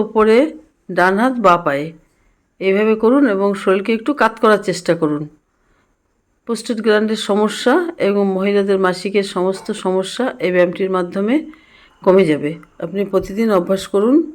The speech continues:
ধীরে ধীরে, ধীরে ধীরে করুন। ভীষণ, ভীষণ উপকারী এই ব্যায়ামটি এবং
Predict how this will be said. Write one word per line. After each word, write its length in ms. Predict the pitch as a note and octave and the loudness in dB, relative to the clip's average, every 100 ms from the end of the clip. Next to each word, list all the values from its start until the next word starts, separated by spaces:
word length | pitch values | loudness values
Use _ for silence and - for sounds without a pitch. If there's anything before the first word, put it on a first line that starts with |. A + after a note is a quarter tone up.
| - _ _ _ _ - | -18 _ _ _ _ -8
ধীরে 220 | F#3 F#3+ G3 | 0 2 4
ধীরে, 160 | G3+ G3 | 2 2
ধীরে 160 | F#3 G3 | 0 -2
ধীরে 160 | G3 G#3 G3 | 0 0 4
করুন। 220 | G3 B3+ D4+ - _ _ _ - | 4 4 0 -8 _ _ _ -12
ভীষণ, 320 | F3+ F3+ A3+ G#3+ | -10 -6 -2 -2
ভীষণ 260 | F#3 F3+ A3 G3 | -2 -2 -2 -2
উপকারী 320 | G3 G3 G3 G3 | -4 -2 2 4
এই 40 | |
ব্যায়ামটি 360 | F#3+ F#3 F#3+ C4 E4+ - _ _ _ _ _ _ _ _ - _ _ _ _ _ _ _ _ _ - - F#3+ | 4 0 0 0 -2 -4 _ _ _ _ _ _ _ _ -20 _ _ _ _ _ _ _ _ _ -20 -10 -4
এবং 180 | G3 | 0